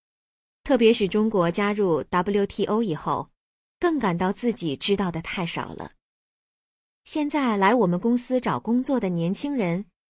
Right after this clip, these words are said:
学历越来越高，知识也越来越新。跟他们相比，我现在有的那些知识和经验已经不够用了。如果再不学习，很快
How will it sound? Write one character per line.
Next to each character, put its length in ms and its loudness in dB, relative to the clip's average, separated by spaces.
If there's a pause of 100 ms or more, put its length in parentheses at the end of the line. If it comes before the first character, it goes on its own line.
(100)
学 280 0
历 300 4
越 160 2
来 160 -2
越 160 -8
高， 320 -10 (540)
知 260 4
识 460 0
也 120 2
越 160 4
来 140 0
越 180 0
新。 320 -2 (840)
跟 160 0
他 240 -6
们 120 0
相 240 -6
比， 240 -10 (480)
我 140 2
现 260 2
在 300 0
有 180 0
的 140 0
那 140 2
些 180 -2
知 240 2
识 240 2
和 160 -4
经 260 0
验 280 2
已 100 -6
经 220 -2
不 120 -4
够 240 2
用 300 -2
了。 200 -10 (720)
如 120 4
果 180 2
再 280 0
不 100 -6
学 240 -2
习， 360 -6 (300)
很 180 -4
快 340 -4